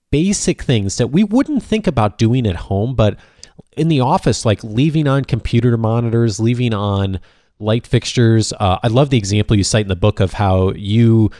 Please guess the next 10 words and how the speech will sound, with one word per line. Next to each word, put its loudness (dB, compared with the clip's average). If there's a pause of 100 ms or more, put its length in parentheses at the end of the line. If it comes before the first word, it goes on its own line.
(300)
took -2
a 0
Post-it 0
note 0 (240)
<laughs> -12
and 0
placed 0
it 2
over 0
a, 0